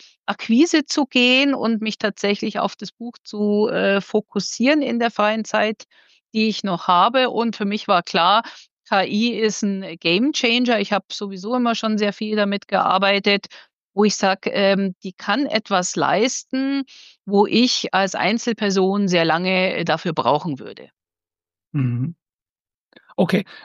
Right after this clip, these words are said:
Speaker 2: <clears throat> Das heißt, wenn ich das richtig verstehe, mm, es gibt, oder vielleicht ein bisschen ausgeholt, was ein Trend, den, den ich aktuell sehe, ist, dass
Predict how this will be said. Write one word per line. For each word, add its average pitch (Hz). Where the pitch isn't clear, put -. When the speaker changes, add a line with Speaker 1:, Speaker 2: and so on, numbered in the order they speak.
Speaker 2:
<clears throat> 190
Das 165
heißt, 190
wenn 202
ich 180
das 180
richtig 196
verstehe, 190
mm, 165
es -
gibt, 208
oder 185
vielleicht 170
ein 175
bisschen 175
ausgeholt, 143
was 170
ein 156
Trend, 226
den, 180
den 165
ich 202
aktuell 165
sehe, 196
ist, 202
dass 165